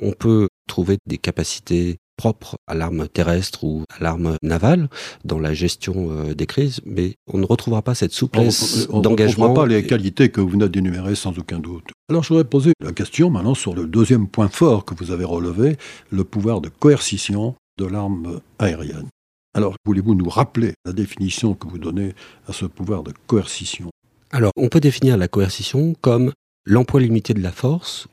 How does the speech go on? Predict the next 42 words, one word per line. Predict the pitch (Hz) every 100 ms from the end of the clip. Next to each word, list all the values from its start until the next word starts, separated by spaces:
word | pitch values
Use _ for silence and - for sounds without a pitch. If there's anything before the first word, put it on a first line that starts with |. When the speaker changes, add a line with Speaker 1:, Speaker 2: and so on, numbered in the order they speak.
| -
Speaker 1:
ou | 104 95 87
la | 80
menace | 95 123 120 117 - -
de | 92
l'emploi | 90 90 92
de |
la | 82
force | - 131 151 -
pour | - -
contraindre | - 127 - 135 127 -
un | 101
adversaire | 95 92 98 - 117 127 135 -
à | 98
exécuter | 95 98 95 - 117 113
sa | - 107
volonté. | 98 90 - 82 _ _ -
On | 110
distingue | 117 - 117 101 92
donc | 113 104 -
la | 71 82
coercition, | 76 - 120 104 - 104 - 196
qui | 196 -
est |
donc | 87 87
cet | - -
emploi | 120 - 113
limité | 98 90 87 95
de | 85
la |
force, | 78 143 175 -
de | 92 107 120 -
la | 98
guerre | 95 117
totale, | - 131 92 82 80
par | 80
exemple, | 76 82 - -
qui | - 87
est |
l'emploi | 82 82 120 131
de | 80
la |
violence | 78 90 156 170 -